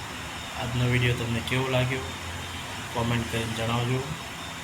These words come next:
અમારો વીડિયો પસંદ આવે તો લાઈક કરજો, શેર કરજો, સબસ્ક્રાઇબ કરજો.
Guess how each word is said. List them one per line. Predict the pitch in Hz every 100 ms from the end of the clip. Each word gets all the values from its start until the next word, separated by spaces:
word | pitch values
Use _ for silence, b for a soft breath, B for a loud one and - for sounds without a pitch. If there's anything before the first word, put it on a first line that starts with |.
| - - -
અમારો | 123 120
વીડિયો | 120 120 123
પસંદ | 117 110 117 117
આવે | 117 117
તો | 117 120
લાઈક | 117 117 -
કરજો, | 123 123 131
શેર | 123 117 117
કરજો, | 117 120 127 -
સબસ્ક્રાઇબ | 123 - - 123 113 -
કરજો. | 104 -